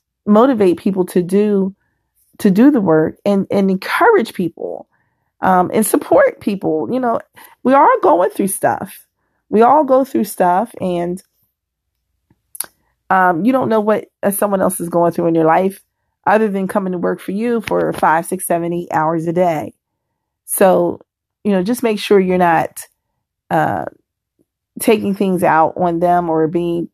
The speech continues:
or taking whatever, you know, they say, you know, too personal. Make sure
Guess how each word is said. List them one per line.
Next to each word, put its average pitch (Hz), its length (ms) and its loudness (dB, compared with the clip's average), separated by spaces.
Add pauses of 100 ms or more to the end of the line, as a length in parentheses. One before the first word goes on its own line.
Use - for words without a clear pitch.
or 165 180 2
taking 175 480 -2
whatever, 170 400 0 (460)
you 196 80 4
know, 170 140 4
they 180 180 6
say, 170 340 2
you 180 240 0
know, 165 120 2
too 190 200 0
personal. 170 460 -2
Make 185 180 -2
sure 185 400 0